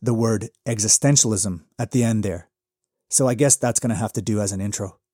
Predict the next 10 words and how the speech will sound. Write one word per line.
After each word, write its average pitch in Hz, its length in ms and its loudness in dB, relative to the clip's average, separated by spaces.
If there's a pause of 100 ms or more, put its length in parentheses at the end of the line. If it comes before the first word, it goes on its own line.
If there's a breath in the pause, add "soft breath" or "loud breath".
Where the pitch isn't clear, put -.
(540 soft breath)
So 127 180 2
yeah, 123 280 2 (340)
today's 147 420 4
topic 113 540 -2 (160 soft breath)
is 120 100 -2
going 143 280 2
to 143 100 0
be 117 180 0
about 117 280 -2
existentialism. 117 1040 0